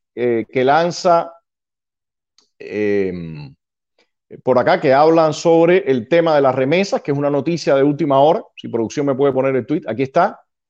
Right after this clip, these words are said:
Nora Gámez, que dice, eh, Biden ordena una revisión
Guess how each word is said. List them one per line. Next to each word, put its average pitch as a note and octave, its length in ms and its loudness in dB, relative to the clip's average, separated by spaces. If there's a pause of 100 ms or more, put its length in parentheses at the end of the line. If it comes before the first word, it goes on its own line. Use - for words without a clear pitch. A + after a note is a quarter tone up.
(280)
Nora D3 680 2
Gámez, F3+ 640 -2
que C#3 120 -2
dice, D#3+ 680 -2
eh, A2+ 540 -4 (420)
Biden F#3+ 480 4
ordena F3+ 640 2
una E3 220 0
revisión G3+ 760 0